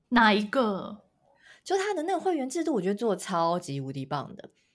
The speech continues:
Speaker 2: 他们的那个会员制度是他会用 App 嘛，你可以累积，他当然也会有实体的卡，而且呢，他那个实体的卡是，比如说你一般的卡，它就是普卡来着。可是如果你今天从绿卡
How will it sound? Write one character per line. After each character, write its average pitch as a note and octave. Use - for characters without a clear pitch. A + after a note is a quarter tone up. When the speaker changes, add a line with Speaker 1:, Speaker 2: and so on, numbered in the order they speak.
Speaker 2:
他 D4
们 E4+
的 C4+
那 D#4
个 D4+
会 D#4
员 A3+
制 B3+
度 B3+
是 B3
他 A3+
会 A3+
用 G3
App F3+
嘛， C#3+
你 C#3+
可 E3+
以 E3+
累 D#3
积， D#3+
他 A3+
当 C4+
然 G#3+
也 E3+
会 G#3+
有 D#3
实 D#3
体 D#3+
的 C3+
卡， -
而 B3
且 D4+
呢， A3
他 B3+
那 D4+
个 B3+
实 G3+
体 G3+
的 F3+
卡 E3
是， D#3
比 -
如 G3
说 C4+
你 F#3
一 A#3+
般 A3+
的 G3
卡， D#3+
它 D3+
就 F3
是 F3+
普 C#3+
卡 D3+
来 C3
着。 -
可 -
是 F4
如 C4+
果 C#4
你 E3+
今 A3+
天 G#3+
从 F#3+
绿 A#3+
卡 D#3